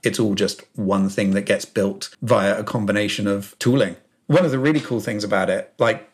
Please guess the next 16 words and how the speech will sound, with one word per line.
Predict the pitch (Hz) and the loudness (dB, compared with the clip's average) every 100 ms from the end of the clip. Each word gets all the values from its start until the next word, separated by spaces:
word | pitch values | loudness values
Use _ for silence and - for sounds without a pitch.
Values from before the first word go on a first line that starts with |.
| - | 0
there's | 143 - | 0 0
so | - - 196 | -6 0 2
many | 165 135 | 2 2
different | 131 - | 0 -2
ways | 117 107 | -2 -2
of | 107 | 0
using | 113 110 101 | 0 0 0
PostgreSQL, | 101 95 95 92 107 101 104 | -2 0 -2 -2 -2 -4 0
but | 147 - | -2 -2
because | 110 - 180 | -4 0 2
it's | 135 - - - _ 135 | 0 -4 -12 -14 _ -2
built | 131 139 | 2 2
on | 131 | 2
a | 107 | -4
plugin-based | - 127 123 120 110 107 - | 2 2 4 2 2 0 0
architecture, | 117 113 - - - - | -2 -2 -4 -6 -8 -10